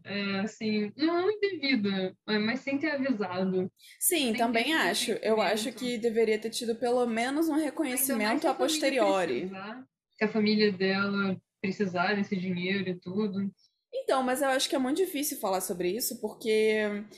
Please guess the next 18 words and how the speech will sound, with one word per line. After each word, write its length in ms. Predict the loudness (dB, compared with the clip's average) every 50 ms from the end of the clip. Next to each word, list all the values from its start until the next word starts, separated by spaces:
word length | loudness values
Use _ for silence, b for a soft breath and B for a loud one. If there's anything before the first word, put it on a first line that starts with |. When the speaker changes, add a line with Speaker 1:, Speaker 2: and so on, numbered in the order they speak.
| B B B
Speaker 2:
eu 80 | -6 -2
posso 340 | 0 0 -2 0 -2 -4 -4
dizer 400 | 0 0 2 2 2 2 2 0
aqui 180 | -2 -4 -8
com 160 | -8 -6 -6
o 40 | -4 -2
meu 120 | -2 -4
coração 540 | -2 -2 -2 -2 0 0 0 0 0 0 -2
o 20 | -4
que 120 | -4 -6
que 100 | -4 -2
eu 60 | 0
acho 220 | 0 0 -2 -2 -4
que 80 | -4
é 40 | -4
o 40 | -4
certo, 460 | -2 0 0 0 0 -2 -4 -8 -4
mas 400 | -2 0 0 0 -2 -2 -6